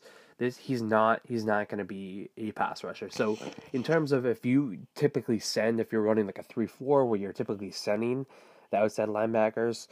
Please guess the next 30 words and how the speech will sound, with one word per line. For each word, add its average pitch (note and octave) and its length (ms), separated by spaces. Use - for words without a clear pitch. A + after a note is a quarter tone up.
uh, G2+ 180
he's - 560
got A#2 160
seventy-seven C3+ 640
power A2+ 300
move A2+ 240
and G2 120
sixty-eight - 480
finesse G2 360
move. B2 360
Um, F2 220
so - 140
he's, B2+ 280
he's A#2 200
not G#2+ 160
gonna F#2+ 160
get - 160
through. G2 260
Um, G2 400
what B2 320
I B2 80
do A#2+ 240
is, C#3+ 160
like, B2+ 180
if - 140
you G#2+ 280
do A#2+ 120
wanna G#2+ 160
run G#2 300
him, C3+ 240